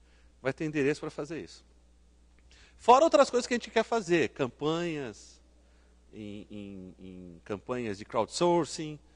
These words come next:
eh, a-, abrir a motherboard, nós tamo agora portando o kernel quatro do Linux, tamo escrevendo, sabe aqueles binary blobs? Tamo escrevendo agora, por exemplo, toda a parte de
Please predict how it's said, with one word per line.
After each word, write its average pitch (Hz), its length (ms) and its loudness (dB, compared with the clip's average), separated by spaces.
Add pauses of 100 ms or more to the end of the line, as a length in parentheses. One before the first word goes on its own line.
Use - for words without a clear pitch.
(380)
eh, 113 200 2
a-, 117 280 4
abrir 127 240 4
a 131 80 6
motherboard, 147 1000 6 (420)
nós 131 160 4
tamo 143 180 2
agora 131 320 6
portando 131 480 2
o 113 40 -4
kernel 123 340 -2
quatro 123 460 0
do 123 120 -10
Linux, 160 680 -8 (800)
tamo 135 180 0
escrevendo, 127 400 -2
sabe 131 180 -6
aqueles 127 240 -8
binary 117 380 -2
blobs? 117 680 -2 (1120)
Tamo 131 140 2
escrevendo 127 500 -2
agora, 117 280 2
por 120 140 -6
exemplo, 117 260 -6
toda 143 180 -4
a 143 60 0
parte 120 420 -2
de 110 240 -10